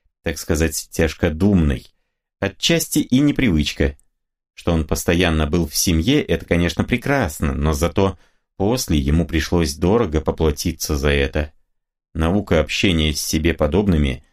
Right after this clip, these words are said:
не всякому дается сразу. Она требует, как и все другое, опыта. Опыт это Достоевскому и не доставало. Он и сам жалел об этом не раз, но помочь горю не мог.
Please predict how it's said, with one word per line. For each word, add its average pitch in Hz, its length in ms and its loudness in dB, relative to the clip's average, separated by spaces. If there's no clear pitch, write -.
не 90 140 0
всякому 85 560 2
дается 71 460 0
сразу. 67 580 -2
Она 110 220 2
требует, 104 540 2
как 90 240 0
и 87 60 2
все 95 220 0
другое, 92 440 2
опыта. 85 680 0
Опыт 107 420 0
это 117 220 0
Достоевскому 80 1040 0
и 78 120 0
не 80 160 2
доставало. 67 800 -2
Он 139 240 0
и 143 40 0
сам 151 400 0
жалел 139 400 2
об 120 140 2
этом 113 300 2
не 117 100 4
раз, 80 320 2
но 104 160 2
помочь 123 480 2
горю 87 380 2
не 82 200 4
мог. 87 420 0